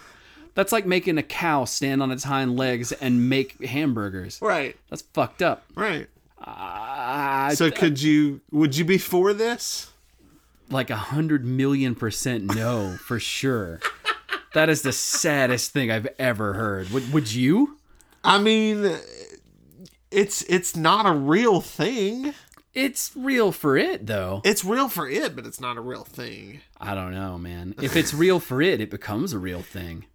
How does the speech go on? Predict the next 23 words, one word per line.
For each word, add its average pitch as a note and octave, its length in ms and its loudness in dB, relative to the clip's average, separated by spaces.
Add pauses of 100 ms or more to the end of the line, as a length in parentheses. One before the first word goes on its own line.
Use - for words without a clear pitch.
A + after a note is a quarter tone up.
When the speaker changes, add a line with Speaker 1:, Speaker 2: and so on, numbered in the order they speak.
Speaker 2:
I-, - 60 -6
if - 340 0
it's G3+ 180 4
real A3+ 220 4
for D#3 220 -4
it, F#3+ 240 2
it's D#3 160 -8
not D#3+ 200 -2
real F3 200 0
for C#3+ 180 -4
me. F3 480 -4 (100)
Speaker 1:
If C#3+ 180 -2
you G3+ 100 -2
walk G#3 260 0
up F#3+ 180 -2
to E3 180 2
it D#3+ 120 -4
and C#3+ 100 0
say, C3+ 540 -2 (160)
"I B1+ 160 -8
sure D#3 260 -2
do D3 140 4
like C3+ 240 -2